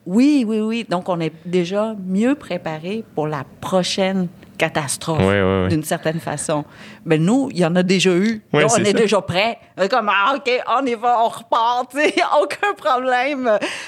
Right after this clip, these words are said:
Speaker 1: Non, je peux pas, je peux même pas te dire il y a un avant ou un après. Pour mes parents, là,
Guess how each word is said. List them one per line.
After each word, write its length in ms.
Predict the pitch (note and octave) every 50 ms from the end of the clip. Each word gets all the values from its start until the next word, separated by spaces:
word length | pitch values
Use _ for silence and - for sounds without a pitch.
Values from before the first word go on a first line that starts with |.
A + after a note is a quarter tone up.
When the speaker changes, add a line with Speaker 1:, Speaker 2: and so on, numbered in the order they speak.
| - -
Speaker 1:
Non, 220 | E3 F#3 F#3+ G#3 G3
je 100 | - -
peux 140 | G#3 F#3+ F#3
pas, 320 | - C#4+ D4 C#4 - F#3
je 100 | - -
peux 140 | - G3+ G3+
même 200 | G#3 G#3 A3 A3
pas 140 | - C4 B3
te 80 | -
dire 200 | G3 F3+ F3+ A3
il 80 | A#3 A3
y 40 | F3+
a 80 | C#3+
un 160 | E3 D#3+ E3+
avant 360 | E3+ E3 D#3 F3 F#3+ G3+ G3 F3
ou 20 |
un 180 | D#3 D#3 D#3 D3+
après. 400 | D3+ C#3 - - - E3+ D#3+ - _ _ _ _ _ _ _ _ _ -
Pour 100 | F3+ F3
mes 140 | E3 F3 F3
parents, 420 | E3+ F#3 E3+ D#3+ F3 G#3 A#3 C4+ D#4
là, 340 | C#4 B3+ C4+ D#4 E4 D#4